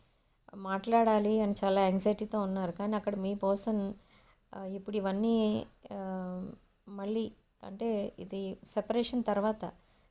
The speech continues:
రీయూనియన్ ఎక్స్‌పెక్ట్ చేస్తున్నారు మీరు. మీ ఇద్దరి మధ్య కమ్యూనికేషన్ ఉంది, కానీ, ఆ, ఆ, అది కూడా డ్రై కమ్యూనికేషన్. మీరు అడిగిన దానికి ఏదో జవాబు చెప్తున్నారు అంతే, మిగతా విషయాలు మాట్లాడట్లేదు. So,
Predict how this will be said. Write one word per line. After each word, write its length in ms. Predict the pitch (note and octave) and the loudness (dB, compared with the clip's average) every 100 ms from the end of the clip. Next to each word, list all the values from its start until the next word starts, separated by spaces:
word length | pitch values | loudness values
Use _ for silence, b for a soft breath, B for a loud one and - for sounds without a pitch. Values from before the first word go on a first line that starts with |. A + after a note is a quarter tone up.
| - | -10
రీయూనియన్ 640 | F#3+ A3 B3 B3 B3 A3+ | 0 4 6 8 6 4
ఎక్స్‌పెక్ట్ 440 | - - G#3+ - | 0 -2 -4 -2
చేస్తున్నారు 400 | G3+ G3+ G#3+ G3 | 0 0 0 0
మీరు. 240 | F3+ F3 F3 b b - | -2 -4 -6 b b -14
మీ 80 | F#3 | -8
ఇద్దరి 180 | F#3+ A#3 | -2 2
మధ్య 180 | B3 | 4
కమ్యూనికేషన్ 680 | B3+ G#3+ G#3 A#3+ B3 B3+ B3+ | 6 6 6 6 6 6 4
ఉంది, 220 | A3+ G#3+ F#3+ | 4 4 2
కానీ, 420 | G3 A3 B3 B3 b b b _ | 0 2 0 -2 b b b _
ఆ, 540 | - G#3 G3 G3 G3 G3 - _ _ _ _ G3+ | -8 -4 -2 -2 -4 -8 -12 _ _ _ _ -4
ఆ, 300 | G#3 G3+ G3 - | 0 0 -2 -2
అది 160 | G#3 | -2
కూడా 200 | A3+ C4 | 2 4
డ్రై 340 | C4 G3 G#3 A3 | 4 8 8 8
కమ్యూనికేషన్. 840 | A3+ G3 G3+ G3+ F#3+ F#3 - A3+ - b b b b | 4 4 4 2 0 -6 -4 -6 -6 b b b b
మీరు 180 | - A3 | -6 4
అడిగిన 320 | A3 A3 C4 | 6 6 6
దానికి 260 | C#4 C#4 B3+ | 6 6 6
ఏదో 160 | A#3 A#3+ | 8 8
జవాబు 340 | A3 A3 A#3 A#3 | 10 10 8 4
చెప్తున్నారు 420 | A3 - A3+ G#3 | -2 -2 0 2
అంతే, 220 | F#3+ F#3+ | 0 0
మిగతా 320 | G#3+ G3 G3 | 0 2 4
విషయాలు 320 | G#3+ G3+ A3 A3 | 4 4 2 2
మాట్లాడట్లేదు. 760 | F#3+ F#3+ G3+ F#3+ G3 F#3 A3 - | 2 2 0 0 0 -2 -4 -6
So, 320 | - - C#4 | -2 4 4